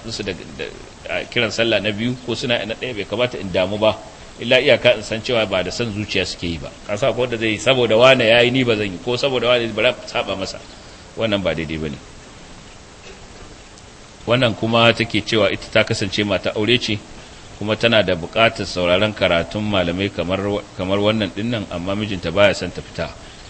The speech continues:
Shin ya halatta ta yi masa biyayya a nan?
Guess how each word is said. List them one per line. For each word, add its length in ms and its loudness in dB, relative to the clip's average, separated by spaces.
Shin 260 -2
ya 200 4
halatta 720 2
ta 80 -4
yi 60 0
masa 240 -4
biyayya 420 2
a 40 -6
nan? 180 -2